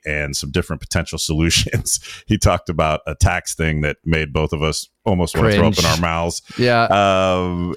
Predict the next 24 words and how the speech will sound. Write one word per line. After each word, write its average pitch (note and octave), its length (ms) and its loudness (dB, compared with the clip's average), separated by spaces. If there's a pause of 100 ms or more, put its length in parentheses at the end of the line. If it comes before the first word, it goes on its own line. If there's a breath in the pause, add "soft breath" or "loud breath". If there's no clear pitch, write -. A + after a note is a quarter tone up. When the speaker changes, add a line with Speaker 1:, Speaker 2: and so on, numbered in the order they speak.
(100)
Speaker 1:
and F#2+ 480 2
a F#2 80 0
whole G2+ 600 2
lot F#2 220 2
of E2 180 -4
other F2+ 240 2
just E2+ 260 -4
great G2 340 2
insights E2 920 -2
and D#2 180 -2
sort E2+ 240 0
of D2+ 380 -4 (600)
getting G2 320 2
past E2 360 -2
the - 80 -12
clickbait F#2+ 500 -2 (160)
of F2+ 100 -2
people G#2 220 0
talking G2 380 -2
about G2 240 2
the F#2+ 80 -2
real G2 160 2
estate F#2 240 0
market G2 380 0